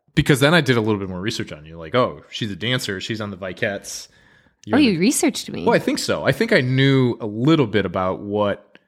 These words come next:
Speaker 1: I was getting myself into, is that
Speaker 2: <laughs>
Speaker 1: you had a l-, you had, all right, yeah, she's a dancer. Like, she fits the, she fits kind of the mold of what I'm looking for. Somebody that's active,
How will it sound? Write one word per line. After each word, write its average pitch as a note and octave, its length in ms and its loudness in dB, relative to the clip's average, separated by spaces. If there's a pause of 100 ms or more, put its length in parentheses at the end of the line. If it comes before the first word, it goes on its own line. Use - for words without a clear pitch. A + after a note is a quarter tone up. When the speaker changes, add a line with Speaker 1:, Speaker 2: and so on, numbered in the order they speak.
(320)
Speaker 1:
I G#2+ 60 2
was F#2+ 180 -2
getting F#2 580 -2
myself F2+ 380 -4
into, F2 420 -4
is E2+ 80 0
that - 220 0 (560)
Speaker 2:
<laughs> - 120 -10
Speaker 1:
you C#3 140 4
had C3 100 2
a A2 40 -2
l-, G2+ 260 -4
you D3+ 180 2
had, A#2 280 2 (180)
all - 140 0
right, - 200 2
yeah, - 220 2
she's A#2 200 2
a A2+ 60 2
dancer. A#2+ 400 0
Like, E2 200 -6
she A2+ 180 2
fits D#3+ 320 -2
the, A2 480 0 (560)
she - 140 -10
fits - 400 -2
kind D#3 160 2
of B2+ 60 0
the A2 60 2
mold A2+ 320 4
of G2 120 0
what G#2 80 2
I'm F2+ 80 -2
looking F#2+ 180 -4
for. - 140 -12
Somebody A#2+ 240 0
that's - 80 -2
active, F2+ 640 -4